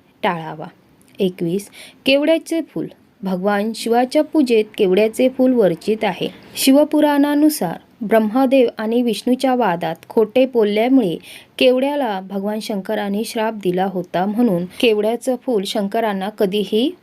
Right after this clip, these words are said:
वापरत नाही. बावीस, कुंकू किंवा शेंदूर. कुंकू किंवा शेंदूर.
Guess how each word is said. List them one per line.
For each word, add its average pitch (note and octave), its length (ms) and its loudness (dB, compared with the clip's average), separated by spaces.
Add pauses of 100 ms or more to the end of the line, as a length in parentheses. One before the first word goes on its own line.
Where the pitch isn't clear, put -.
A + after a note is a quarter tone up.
वापरत G3 480 -4
नाही. G#3+ 360 -2 (640)
बावीस, F#3 560 -2 (400)
कुंकू D4+ 360 4
किंवा G#3 520 2
शेंदूर. G#3+ 480 -2 (480)
कुंकू G#3+ 580 2 (100)
किंवा G#3 460 2
शेंदूर. A#3 440 0